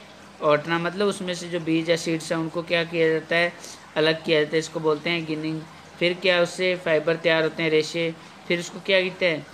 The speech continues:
स्पाइनिंग, यानी उनकी कताई की जाती है। आपने चरखा कातते हुए देखा होगा। कताई के बाद फिर क्या होता है, उसके बाद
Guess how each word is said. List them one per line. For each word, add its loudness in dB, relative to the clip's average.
स्पाइनिंग, 0
यानी 2
उनकी -6
कताई 2
की -4
जाती 0
है। 2
आपने -4
चरखा -2
कातते -4
हुए -4
देखा 2
होगा। 0
कताई 2
के -2
बाद 0
फिर -4
क्या 0
होता 0
है, 4
उसके -2
बाद 0